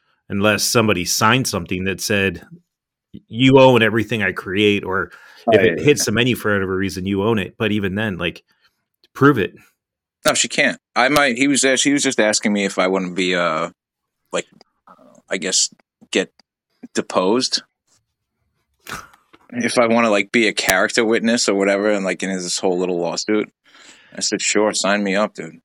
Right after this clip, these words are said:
Speaker 2: 'Cause
Speaker 1: Wow,
Speaker 2: what, he,
Speaker 1: man.
Speaker 2: he, like, you know what? I got, I gotta, I give the guy credit because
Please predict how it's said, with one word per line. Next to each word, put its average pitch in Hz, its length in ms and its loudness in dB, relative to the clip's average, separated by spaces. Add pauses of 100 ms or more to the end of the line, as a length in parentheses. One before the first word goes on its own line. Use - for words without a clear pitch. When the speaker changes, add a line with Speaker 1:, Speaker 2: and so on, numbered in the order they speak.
(460)
Speaker 2:
'Cause 135 160 -2
Speaker 1:
Wow, 175 60 4
Speaker 2:
what, 139 60 4
he, 113 100 2
Speaker 1:
man. 120 160 -8
Speaker 2:
he, 143 80 2
like, 143 220 0
you 139 120 0
know 175 100 2
what? 170 200 0
I 135 80 2
got, 127 200 0
I 135 40 2
gotta, 127 280 2
I 131 60 2
give 123 240 0
the 120 60 0
guy 110 180 2
credit 92 400 -2
because 95 500 -2